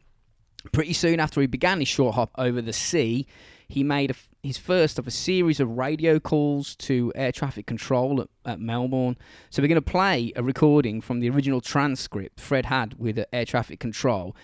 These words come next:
It's a cut down version, 'cause I think it, the original went for something like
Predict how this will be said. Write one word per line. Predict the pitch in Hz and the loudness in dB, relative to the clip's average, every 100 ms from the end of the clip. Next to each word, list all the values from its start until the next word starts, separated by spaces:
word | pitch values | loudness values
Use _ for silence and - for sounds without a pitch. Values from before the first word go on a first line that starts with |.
| _ | _
It's | 135 139 | -4 -2
a | |
cut | - 202 - | 2 2 4
down | 185 175 165 | 0 0 2
version, | 151 151 147 123 95 104 | 4 6 4 2 -4 -6
'cause | - | -6
I | 120 | -2
think | 147 147 | -2 -2
it, | - | -6
the | 139 127 | -4 -2
original | 131 123 117 | -2 -2 -2
went | 117 90 | -2 -6
for | 113 | -6
something | 123 104 | -4 -4
like | 117 110 107 | -4 -4 -6